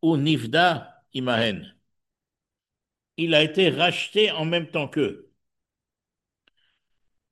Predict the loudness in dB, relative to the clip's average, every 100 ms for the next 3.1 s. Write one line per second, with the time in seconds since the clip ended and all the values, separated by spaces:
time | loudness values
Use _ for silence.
0 | _ _ _ _ -4 -2 0 -2 -4 -2
1 | 0 2 2 2 -2 -2 0 0 2 4
2 | 4 2 0 -2 -2 -6 -6 -8 -6 -2
3 | -4